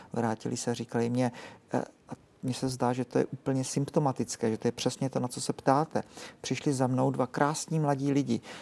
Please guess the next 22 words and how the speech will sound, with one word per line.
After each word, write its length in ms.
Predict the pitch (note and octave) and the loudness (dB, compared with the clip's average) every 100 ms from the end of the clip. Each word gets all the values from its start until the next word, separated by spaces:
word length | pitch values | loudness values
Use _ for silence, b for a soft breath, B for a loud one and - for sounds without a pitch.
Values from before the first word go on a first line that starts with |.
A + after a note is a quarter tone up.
| B | B
Říkali, 460 | B2 B2 - C3 C3 B - | -4 0 4 6 4 B -8
my 60 | C3+ | -6
bychom 300 | C3+ C#3 C3+ | -2 -2 -2
si 180 | - - | -2 2
moc 220 | C3+ D3 | 2 2
přá-, 340 | - - C3+ B2+ - | -4 -2 0 0 -4
přáli, 320 | - B2+ C3+ - | 0 2 4 2
abys 280 | B2+ B2 | -2 -2
nás, 340 | C#3+ C#3+ - - | 2 2 2 0
eh, 40 | A#2+ A#2 - | 0 2 2
oddal, 480 | B2 B2 B2+ C3 | 2 8 8 8
protože, 520 | C3+ B2+ - A#2+ B2 - - - | 4 -2 -2 0 0 -2 -6 -2
že 80 | C3 | -2
jo, 60 | |
seš 400 | A#2 - - A#2 | -2 -4 -4 -4
biolog 440 | A#2 C3 B2 B2 - | 0 4 4 2 -2
a 100 | - | -4
taky 340 | - A2+ A#2+ | -4 -2 -2
tramp 360 | - - B2 - | -2 -2 -2 -4
a 60 | - | -4
tak, 200 | - D3 B B B B - - | 0 -2 B B B B -4 2
ale, 300 | A#2+ A#2+ | 4 4